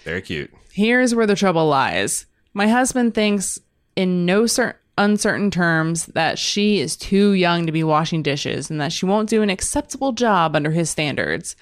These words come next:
Speaker 2: so she should just stick to putting them away. Even if these are the kids' plates and kids' cups, my husband is adamant she shouldn't wash them.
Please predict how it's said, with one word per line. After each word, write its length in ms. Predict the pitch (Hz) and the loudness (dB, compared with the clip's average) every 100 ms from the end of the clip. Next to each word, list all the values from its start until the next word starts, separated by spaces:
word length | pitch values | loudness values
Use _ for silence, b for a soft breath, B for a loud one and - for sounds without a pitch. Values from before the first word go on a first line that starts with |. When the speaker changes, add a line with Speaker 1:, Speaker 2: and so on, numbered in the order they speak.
| B B B - | B B B -6
Speaker 2:
so 240 | - 180 | 0 0
she 240 | 175 202 | 2 0
should 200 | 202 233 | 0 -2
just 200 | 208 202 | 0 -2
stick 280 | - 156 147 | -2 -2 -2
to 100 | - | -4
putting 340 | - - 131 143 | -8 -6 -4 -2
them 120 | 170 | 0
away. 440 | 196 285 277 170 - b b b _ | 0 0 -2 -6 -10 b b b _
Even 240 | 220 262 | -2 0
if 140 | 294 240 | 0 0
these 280 | 226 220 208 | 0 2 0
are 60 | |
the 80 | 165 | -2
kids' 460 | 165 - 208 196 - | -2 0 0 0 -6
plates 420 | - 208 190 190 | -2 0 0 0
and 140 | 170 160 | -4 -2
kids' 300 | 196 175 - | -2 -2 -2
cups, 340 | 185 160 - | 0 0 -2
my 120 | 160 | -2
husband 340 | 165 160 156 147 | 0 0 -2 -4
is 120 | 151 | -4
adamant 540 | - 170 170 156 147 - | -2 0 0 0 -2 -4
she 180 | - 170 | -6 -4
shouldn't 280 | - 165 | -2 -2
wash 260 | 143 - - | -2 -4 -4
them. 340 | - - - | -6 -8 -10